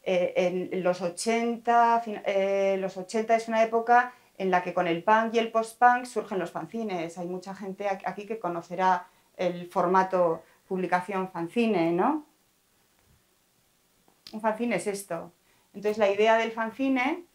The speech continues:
¿no? es, eh, son publicaciones que se hacen, eh, desde, eh, desde una voluntad de conectar con públicos minori-, minoritarios, de compartir información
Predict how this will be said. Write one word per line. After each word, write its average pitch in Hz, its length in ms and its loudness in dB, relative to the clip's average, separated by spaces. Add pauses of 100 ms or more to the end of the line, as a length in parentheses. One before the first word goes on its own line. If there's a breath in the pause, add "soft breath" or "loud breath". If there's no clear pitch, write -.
¿no? 240 400 0
es, 226 360 2 (360 soft breath)
eh, 190 320 0
son 226 340 0
publicaciones 233 720 0
que 208 100 -6
se 202 180 2
hacen, 240 580 2 (200)
eh, 196 260 -2
desde, 185 840 4 (360 loud breath)
eh, 190 160 0
desde 208 220 6
una 240 180 8
voluntad 254 520 4
de 214 160 4
conectar 214 840 6
con 214 180 0
públicos 247 460 0
minori-, 214 420 0
minoritarios, 208 880 2
de 208 100 0
compartir 202 420 2
información 254 880 0